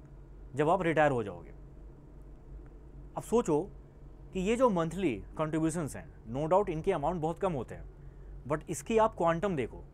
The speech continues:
कि कितने लोग होंगे। यहाँ पे बात हो रही है, यहाँ पे बात हो रही है, अ,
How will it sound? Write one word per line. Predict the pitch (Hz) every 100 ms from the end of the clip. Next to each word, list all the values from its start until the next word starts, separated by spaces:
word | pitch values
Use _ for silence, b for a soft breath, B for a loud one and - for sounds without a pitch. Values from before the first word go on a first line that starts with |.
| -
कि | 120
कितने | 175 185 220
लोग | 214 156
होंगे। | 117 92 82 - - - - - - -
यहाँ | 131 151
पे | 190
बात | 160 175
हो | 190
रही | 185 180
है, | 196 - - 139
यहाँ | 165
पे | 208
बात | 190 180
हो | 185
रही | 170
है, | 185
अ, | 254